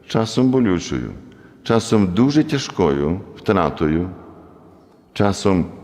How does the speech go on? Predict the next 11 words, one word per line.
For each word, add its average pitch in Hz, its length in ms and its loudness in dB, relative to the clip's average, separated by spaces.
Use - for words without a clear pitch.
грішми, 104 680 2
а 98 140 -2
часом 85 520 -2
не 80 100 2
грішми, 55 520 -6
часом 87 380 0
здоров'ям, 101 680 2
часом 101 360 0
втратою 87 500 2
близької 82 500 0
людини, 90 440 0